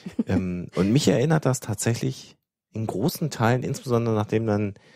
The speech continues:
Speaker 2: die Baronin auf die Insel
Speaker 1: Mhm.
Speaker 2: gekommen ist, doch sehr an den Lord of the Flies.
Speaker 1: Ja. Ja.
Speaker 2: Den Herrn der
Speaker 1: Genau.
Speaker 2: Fliegen. Wer das
Speaker 1: Mhm.
Speaker 2: noch vielleicht mal irgendwann in der Schule lesen musste,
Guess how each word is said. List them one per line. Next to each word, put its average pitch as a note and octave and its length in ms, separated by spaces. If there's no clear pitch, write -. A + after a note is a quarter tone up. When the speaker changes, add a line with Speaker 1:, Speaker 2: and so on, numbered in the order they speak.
Speaker 2:
die G2 100
Baronin G#2 520
auf - 200
die - 80
Insel A3+ 300
Speaker 1:
Mhm. A3+ 140
Speaker 2:
gekommen F#2 340
ist, - 260
doch E2+ 200
sehr B2+ 640
an G#2 160
den G#2 100
Lord G2+ 260
of F2 160
the G2+ 60
Flies. F2+ 640
Speaker 1:
Ja. B3+ 300
Ja. - 80
Speaker 2:
Den F2 100
Herrn E2 200
der A#2 100
Speaker 1:
Genau. G#2+ 140
Speaker 2:
Fliegen. F#2 340
Wer - 80
das E3 140
Speaker 1:
Mhm. A#3 60
Speaker 2:
noch - 340
vielleicht - 260
mal - 80
irgendwann F#2+ 220
in D#2+ 60
der E2+ 60
Schule F#2+ 260
lesen G#2+ 360
musste, G#2 420